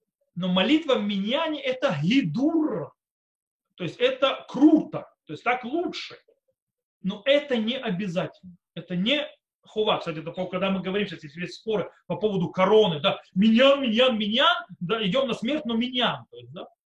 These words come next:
Иначе как же мы без миньяна? Нужно понимать, что у тебя стоит заповедь пикуах нефеш, с одной стороны.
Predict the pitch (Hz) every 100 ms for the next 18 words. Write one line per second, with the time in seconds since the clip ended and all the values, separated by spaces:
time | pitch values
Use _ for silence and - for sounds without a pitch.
0 | _ _ _ - 190 254 - 240 311 269
1 | 277 240 214 240 190 151 120 147 185 214
2 | - 208 226 262 262 - 190 - 175 151
3 | 185 202 - 185 175 170 202 - 147 -
4 | 160 208 208 302 - - - - _ -
5 | 147 143 - 135 120 107